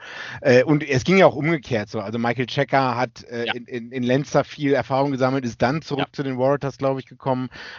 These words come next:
Speaker 1: hat dann da den Titel geholt und wurde dann Wallabies Coach oder so. Und auch viele, ich meine, Gatland, neun Jahre Wales Coach, Steve Hansen war auch mal Wales Coach, kur-,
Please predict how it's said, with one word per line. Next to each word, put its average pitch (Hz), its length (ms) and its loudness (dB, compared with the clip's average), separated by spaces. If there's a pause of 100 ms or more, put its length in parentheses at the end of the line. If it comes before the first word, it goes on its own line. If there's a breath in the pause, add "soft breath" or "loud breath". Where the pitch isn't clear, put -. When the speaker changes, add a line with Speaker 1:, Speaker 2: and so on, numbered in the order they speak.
Speaker 1:
hat 117 160 0
dann 139 300 0
da 131 240 4
den 135 140 -2
Titel 131 200 -2
geholt 123 240 -2
und 120 60 -4
wurde 110 140 -2
dann 113 200 0
Wallabies 110 400 -2
Coach - 340 -10
oder 85 140 -8
so. 95 60 -8
Und 101 80 -6
auch 127 200 2
viele, 143 460 6 (380 loud breath)
ich - 80 -10
meine, 117 260 -4 (460)
Gatland, 139 580 2
neun 127 320 0
Jahre 117 240 0
Wales 131 300 0
Coach, 135 400 0
Steve - 280 0
Hansen 147 440 0
war 143 440 2
auch 143 120 2
mal 156 180 2
Wales 147 300 0
Coach, 151 400 -2
kur-, 151 260 0